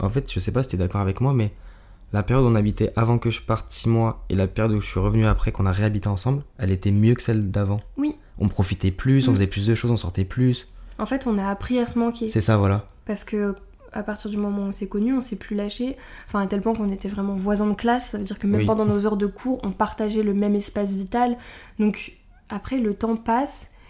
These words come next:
Speaker 2: Et non, mais on peut pas dire que notre relation, elle s'est essoufflée une seule seconde.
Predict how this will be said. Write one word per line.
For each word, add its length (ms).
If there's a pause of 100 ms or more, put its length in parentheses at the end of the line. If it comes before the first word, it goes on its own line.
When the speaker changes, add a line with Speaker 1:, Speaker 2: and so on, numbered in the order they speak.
(100)
Speaker 2:
Et 200
non, 140
mais 120
on 80
peut 120
pas 100
dire 200
que 80
notre 260
relation, 340
elle 80
s'est 240
essoufflée 440
une 120
seule 200
seconde. 360